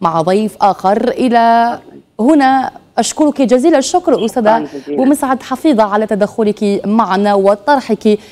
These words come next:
Speaker 1: لمشاكل القطاع في إطار التدابير الجديدة التي كانت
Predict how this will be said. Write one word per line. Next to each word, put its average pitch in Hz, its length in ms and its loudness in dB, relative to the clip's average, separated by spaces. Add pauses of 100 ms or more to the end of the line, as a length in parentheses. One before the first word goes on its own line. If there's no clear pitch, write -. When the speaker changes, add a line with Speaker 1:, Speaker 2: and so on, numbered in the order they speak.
(140)
Speaker 1:
لمشاكل 233 960 0 (100)
القطاع 220 1000 0
في 185 280 0
إطار 202 200 0
التدابير 185 500 0
الجديدة 175 480 0 (360)
التي 196 260 0
كانت 220 260 -2